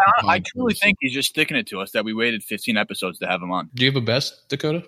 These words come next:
Speaker 1: Uh, the best was the cup of coffee I got to make while we waited to set everything up.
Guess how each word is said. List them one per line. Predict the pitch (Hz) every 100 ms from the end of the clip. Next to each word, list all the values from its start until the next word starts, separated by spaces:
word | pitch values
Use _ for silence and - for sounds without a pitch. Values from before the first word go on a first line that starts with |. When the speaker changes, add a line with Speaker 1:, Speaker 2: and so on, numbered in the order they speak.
| -
Speaker 1:
Uh, | 95 196 196
the | 180
best | 95 107 120
was | 117 101
the | 104
cup | 110 95
of | 98
coffee | 95 98 98
I | 92
got | 90 87
to | 92
make | 90 90
while | 87 87
we | 87 85 82
waited | 85 87 85 76
to | - 87 82 80
set | - 85
everything | 82 76 85 78
up. | 71